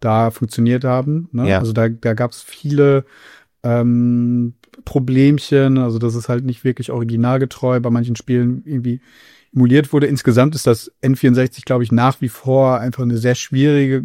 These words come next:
Speaker 1: ähm, Konsole, wenn's um Emulation geht. Deswegen gibt es da auch mittlerweile so,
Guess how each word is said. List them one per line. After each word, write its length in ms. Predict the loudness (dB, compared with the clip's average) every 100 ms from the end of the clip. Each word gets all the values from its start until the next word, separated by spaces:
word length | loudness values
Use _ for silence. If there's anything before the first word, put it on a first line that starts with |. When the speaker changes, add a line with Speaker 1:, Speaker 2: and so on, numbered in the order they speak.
| -6
Speaker 1:
ähm, 420 | -4 0 0 -2 -8 _ -20 _ _
Konsole, 420 | -4 0 4 4 4
wenn's 220 | 2 -2
um 200 | -6 -2
Emulation 760 | 2 2 2 -2 0 2 2 2
geht. 300 | 0 0 -6
Deswegen 300 | -2 0 0
gibt 180 | -4
es 100 | -6
da 140 | -2 -2
auch 180 | -2 -6 -20 _ -10
mittlerweile 500 | -4 -4 -2 -2 -2
so, 240 | -4